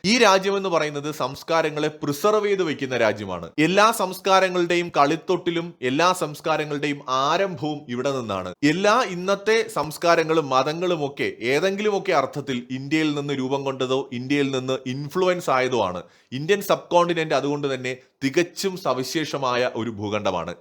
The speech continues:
ജമ്മു കാശ്മീരിലുള്ളവരും ഇത് കാണുന്നുണ്ട്. പാക് അധീന കാശ്മീരിൽ പോലും പാകിസ്ഥാനെതിരായിട്ട് ശക്തമായ പ്രതിഷേധങ്ങൾ നടക്കുകയാണ്. ആയിരത്തി തൊള്ളായിരത്തി നാൽപത്തിയേഴിൽ വിഭജിക്കാനായിട്ട് പാകിസ്ഥാനിലെ അന്നത്തെ നേതൃത്വം പറഞ്ഞ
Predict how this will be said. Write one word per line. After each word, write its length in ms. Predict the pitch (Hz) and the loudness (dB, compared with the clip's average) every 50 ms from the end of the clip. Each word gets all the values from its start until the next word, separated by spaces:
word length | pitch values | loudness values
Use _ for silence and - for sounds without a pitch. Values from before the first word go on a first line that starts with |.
| _ _ - | _ _ 2
ജമ്മു 280 | 113 147 180 190 226 240 | 4 4 4 4 2 2
കാശ്മീരിലുള്ളവരും 920 | 247 240 226 233 233 240 240 240 220 214 196 185 185 180 180 180 175 165 | 2 2 0 0 -2 -4 -4 -2 0 0 2 4 4 6 6 4 0 -2
ഇത് 120 | 156 165 | -4 -2
കാണുന്നുണ്ട്. 540 | 143 135 120 127 135 135 120 104 92 85 - 85 - - - | -2 0 0 2 0 0 -4 -6 -6 -6 -8 -8 -8 0 2
പാക് 320 | 156 165 196 233 240 - 233 | 4 6 6 4 4 4 2
അധീന 300 | 196 147 170 202 214 214 | 2 2 0 0 0 0
കാശ്മീരിൽ 600 | - 165 151 151 - - 156 165 160 160 170 160 | 0 0 0 0 -2 -2 -2 -2 0 0 0 0
പോലും 400 | 131 139 131 117 117 104 87 - - _ _ _ - | 0 0 0 0 0 -2 -4 -8 -14 _ _ _ 2
പാകിസ്ഥാനെതിരായിട്ട് 960 | 135 139 156 - - 185 - - 185 175 156 143 139 143 143 139 135 - 139 | 4 4 4 2 -2 -6 -2 0 0 0 0 0 2 2 2 2 0 -2 -6
ശക്തമായ 680 | - - 147 - - - _ - 208 170 139 131 127 123 | -4 -2 -4 -4 -4 -8 _ -2 -2 0 2 0 0 0
പ്രതിഷേധങ്ങൾ 680 | - 113 107 104 123 - 139 131 127 127 127 117 107 | 0 -2 -4 -4 -2 -2 0 0 0 0 0 0 0
നടക്കുകയാണ്. 480 | 101 98 101 - 107 95 87 85 87 - - _ _ 151 | 0 0 0 0 0 0 0 0 -4 -8 -10 _ _ 4
ആയിരത്തി 340 | 160 180 214 226 226 - 254 | 4 4 4 2 0 -4 -4
തൊള്ളായിരത്തി 460 | 240 233 214 208 196 196 202 190 202 | -2 0 0 2 2 0 -2 -2 -4
നാൽപത്തിയേഴിൽ 920 | 190 175 160 160 170 180 175 - 190 - 202 190 175 175 165 165 170 165 - 131 | -4 -4 -2 -2 -4 -4 -4 -6 -6 -2 0 2 2 4 2 2 0 -4 -6 -4
വിഭജിക്കാനായിട്ട് 1000 | 135 143 143 143 160 180 180 170 196 160 - 196 190 185 175 170 160 156 151 170 | -2 -2 -2 0 0 -2 0 -2 -4 -2 2 2 4 4 4 4 2 2 0 -2
പാകിസ്ഥാനിലെ 800 | 160 - 147 135 139 139 - 156 - - 170 151 151 151 147 151 | -2 0 2 2 2 0 -2 -6 -2 0 2 2 2 2 2 4
അന്നത്തെ 640 | 135 131 139 143 151 165 160 160 - 139 101 - - _ _ _ - | 4 2 2 0 -2 -2 -2 0 -2 -2 -2 -2 -8 _ _ _ -6
നേതൃത്വം 540 | 123 127 135 143 156 151 147 175 156 143 135 | -4 -2 -2 -2 -2 -4 -2 -4 -4 0 2
പറഞ്ഞ 460 | 139 123 127 131 135 135 143 151 170 | 2 2 2 2 0 -2 -2 -2 -2